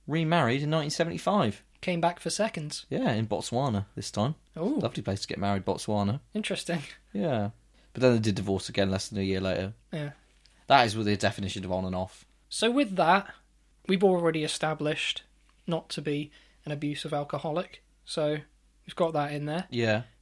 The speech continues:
Speaker 2: You're gonna rob a bank. That's good.
Speaker 1: Yeah,
Speaker 2: That's a,
Speaker 1: that's a
Speaker 2: that's,
Speaker 1: pro,
Speaker 2: that's
Speaker 1: yeah.
Speaker 2: a pro.
Speaker 1: You're writing all this down, by the way?
Speaker 2: Oh, yeah, yeah, yeah,
Speaker 1: Yeah, yeah,
Speaker 2: of
Speaker 1: okay,
Speaker 2: course,
Speaker 1: cool.
Speaker 2: yeah, in my best penmanship.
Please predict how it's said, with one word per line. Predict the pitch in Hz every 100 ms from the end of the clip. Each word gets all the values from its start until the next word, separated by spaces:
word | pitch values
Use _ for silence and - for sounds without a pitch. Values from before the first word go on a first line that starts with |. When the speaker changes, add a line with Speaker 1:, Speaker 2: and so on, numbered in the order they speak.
| _ _ -
Speaker 2:
You're | 196
gonna | 190
rob | 175 170
a |
bank. | 151 160 175 208 - _ _ _ _
That's | 202 165 -
good. | 156 185 -
Speaker 1:
Yeah, | 117
Speaker 2:
That's | 123 165
a, |
Speaker 1:
that's | - - 110
a |
Speaker 2:
that's, | - 104
Speaker 1:
pro, | 123 -
Speaker 2:
that's | 110
Speaker 1:
yeah. | 113
Speaker 2:
a |
pro. | 139 165 185 - _ - - _
Speaker 1:
You're | 127 165
writing | 208 175
all | 170
this | -
down, | 175 110
by |
the | 92
way? | 92 110 _ -
Speaker 2:
Oh, | 311
yeah, | 294 285 170
yeah, | 262 202
yeah, |
Speaker 1:
Yeah, | 240 226 117
yeah, | 107
Speaker 2:
of | 98
Speaker 1:
okay, | 262
Speaker 2:
course, | -
Speaker 1:
cool. | 240
Speaker 2:
yeah, | 165 - _ -
in | 175
my | 165
best | 160 247 - -
penmanship. | 269 233 170 - 151 -